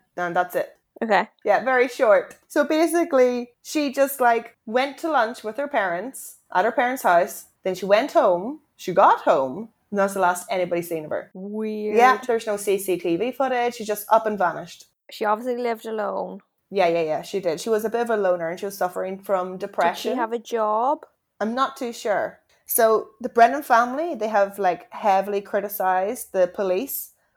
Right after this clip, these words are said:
Speaker 1: for how they dealt with Eva's disappearance.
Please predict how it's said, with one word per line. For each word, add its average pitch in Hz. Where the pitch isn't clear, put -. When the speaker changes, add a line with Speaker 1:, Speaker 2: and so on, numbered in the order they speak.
Speaker 1:
for 208
how 202
they 233
dealt 214
with 202
Eva's 202
disappearance. 202